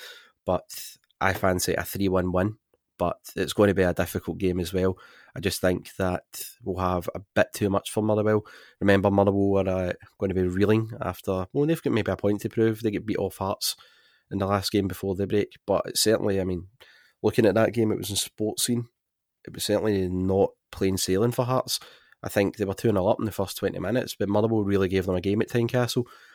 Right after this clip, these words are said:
and they'll be wanting to prove a point after that. But I do think we'll have a bit too much for them, John.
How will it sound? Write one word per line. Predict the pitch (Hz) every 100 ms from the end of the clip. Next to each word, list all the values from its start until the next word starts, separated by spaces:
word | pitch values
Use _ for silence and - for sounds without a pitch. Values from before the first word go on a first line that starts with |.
| _ _ -
and | 110
they'll | 127 117
be | 107 95 90
wanting | 92 92
to | -
prove | - 95 90
a |
point | - 95 95
after | 107 107 110
that. | 110 104
But | -
I | 101
do | 110 107
think | - 98 - - - - _ -
we'll | 95
have |
a | 90
bit | 92 -
too | 98
much | 87 -
for | -
them, | 98 95
John. | 104 95